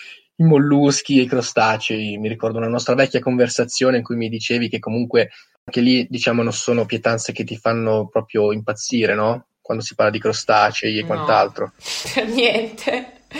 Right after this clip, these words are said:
Speaker 2: Soprattutto i molluschi, per niente. No.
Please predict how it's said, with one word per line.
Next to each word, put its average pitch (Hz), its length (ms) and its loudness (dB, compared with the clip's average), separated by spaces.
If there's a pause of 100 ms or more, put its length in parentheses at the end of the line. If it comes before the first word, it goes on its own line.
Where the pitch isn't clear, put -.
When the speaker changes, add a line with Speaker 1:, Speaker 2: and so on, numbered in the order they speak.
(240)
Speaker 2:
Soprattutto 247 460 0
i 349 40 2
molluschi, 220 680 0
per 185 260 -8
niente. 160 680 -8 (280)
No. 160 360 -10